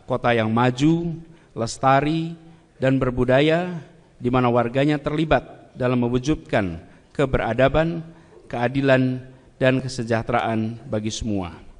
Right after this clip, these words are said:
Yang selanjutnya, visi tersebut diuraikan menjadi lima misi, yaitu pertama, menjadikan Jakarta kota yang aman, sehat, cerdas, berbudaya.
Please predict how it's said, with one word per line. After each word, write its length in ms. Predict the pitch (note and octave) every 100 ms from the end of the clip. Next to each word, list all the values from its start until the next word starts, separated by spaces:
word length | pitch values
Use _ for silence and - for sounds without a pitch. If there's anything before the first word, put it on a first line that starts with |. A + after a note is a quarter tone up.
| - _ _ _ _ -
Yang 240 | G#2+ A2
selanjutnya, 840 | B2+ C3 D3+ E3 D#3+ D#3+ D#3+ D#3+ - - _ _ _ -
visi 400 | - C3+ - C#3+
tersebut 480 | C#3 C#3+ D#3 E3
diuraikan 560 | C3+ C#3+ D3 D3+ D3+ C3+
menjadi 240 | C3 B2
lima 400 | B2+ D3+ E3 D3+
misi, 400 | D#3 D3 C#3 G2+ D#2+ - - _ - - - _ - - _ A#2
yaitu 480 | B2 C3+ D3+ G2+ E2+ F#2+ - -
pertama, 400 | - C3 C#3+ A#2+
menjadikan 480 | A2+ A#2+ C#3 D3
Jakarta 480 | C#3 C3 C3 C3 C3+
kota 240 | C3 B2+ A#2
yang 160 | A2+
aman, 400 | C3 D#3+ D#3+ E3
sehat, 480 | D#3 D3+ C3+ C#3 -
cerdas, 400 | - C3 C3 B2+
berbudaya. 720 | C3+ B2+ B2+ C3 D3+ F3 F#3